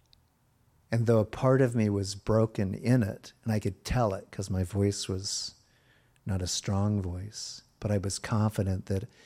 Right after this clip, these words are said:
in what I was praying about in their life, not knowing the specifics, but just being willing to get down on their level and to pray for them,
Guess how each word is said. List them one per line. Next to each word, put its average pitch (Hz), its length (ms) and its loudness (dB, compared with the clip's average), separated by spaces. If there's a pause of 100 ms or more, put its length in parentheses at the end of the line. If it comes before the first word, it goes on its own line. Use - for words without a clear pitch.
(260)
in 104 140 2
what 98 160 4
I 98 120 6
was 95 240 0
praying 104 420 0
about 98 420 0
in 123 240 6
their 123 220 6
life, 95 600 -6 (1800)
not 104 220 0
knowing 107 240 4
the 120 80 2
specifics, - 800 -4
but 104 160 -8
just - 300 -2
being 101 280 0
willing 107 340 4
to 104 140 -6
get - 280 -4
down 110 360 2 (340)
on 101 140 0
their 104 160 2
level 107 300 4
and 104 180 -2
to 101 100 -2
pray 123 440 -2
for 95 220 -6
them, 113 400 -10